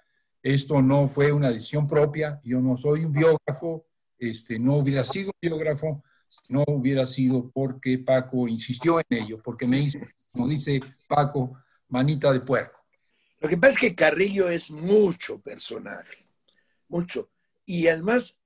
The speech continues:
Speaker 2: <clears throat> estaba cruzado por unos paralelos que cuando empezamos a tratar de, de hacer de la historia de México un tema de debate social,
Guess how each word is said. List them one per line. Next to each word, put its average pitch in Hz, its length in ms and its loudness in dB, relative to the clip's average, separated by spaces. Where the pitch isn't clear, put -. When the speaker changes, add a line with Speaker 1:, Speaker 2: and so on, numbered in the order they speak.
Speaker 2:
<clears throat> 160 460 -4
estaba 208 400 0
cruzado 185 520 0
por 131 160 -6
unos 202 240 -6
paralelos 135 840 -2
que 139 140 -4
cuando 143 260 2
empezamos 170 540 -2
a 190 80 0
tratar 151 400 -2
de, 139 320 0
de 113 160 -4
hacer 147 360 2
de 135 120 -2
la 113 60 0
historia 151 360 0
de 127 60 4
México 135 400 -2
un 127 120 -6
tema 160 220 0
de 131 80 6
debate 135 320 0
social, 117 560 -4